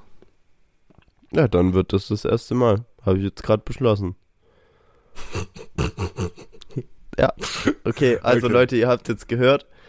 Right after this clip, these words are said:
Speaker 1: Tom Lukas ist offiziell damit einverstanden. <laughs> Die zwanzigste Folge wird ein Back-Special
Speaker 2: Ich
Speaker 1: mit
Speaker 2: weiß nicht,
Speaker 1: Meisterbäcker Tom Lukas.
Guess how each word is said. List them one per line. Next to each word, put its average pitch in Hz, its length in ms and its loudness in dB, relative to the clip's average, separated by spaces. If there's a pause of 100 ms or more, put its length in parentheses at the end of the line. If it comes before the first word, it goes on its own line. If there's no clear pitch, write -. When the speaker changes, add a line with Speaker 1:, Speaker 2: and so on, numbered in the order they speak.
(160)
Speaker 1:
Tom 123 180 4
Lukas 123 340 0
ist - 180 -6
offiziell 123 480 2
damit 113 280 4
einverstanden. 143 760 0 (760)
<laughs> - 880 0
Die 131 100 8
zwanzigste 147 720 4
Folge 131 480 2 (640)
wird 123 460 4
ein 110 480 6 (680)
Back-Special 92 800 2 (1000)
Speaker 2:
Ich 104 80 2
Speaker 1:
mit 107 100 8
Speaker 2:
weiß 110 100 2
nicht, 101 80 4
Speaker 1:
Meisterbäcker 101 680 6
Tom 101 240 6
Lukas. 92 420 2